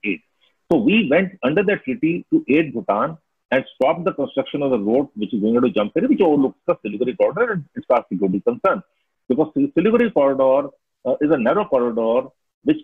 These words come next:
connects eight and a half states, uh, over five and a half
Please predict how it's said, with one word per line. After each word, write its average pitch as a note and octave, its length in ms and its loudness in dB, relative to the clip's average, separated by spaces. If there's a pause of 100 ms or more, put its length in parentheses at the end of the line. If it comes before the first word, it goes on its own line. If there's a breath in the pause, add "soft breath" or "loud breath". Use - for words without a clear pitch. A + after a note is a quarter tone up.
connects C#3 380 -2 (560)
eight F#3 220 2
and E3+ 140 -4
a D3 100 2 (180)
half B2+ 220 0 (240)
states, - 260 -8 (720)
uh, B2 120 2 (100)
over F3+ 300 2
five D3+ 180 2
and E3 100 -2
a - 100 -4
half C#3 200 0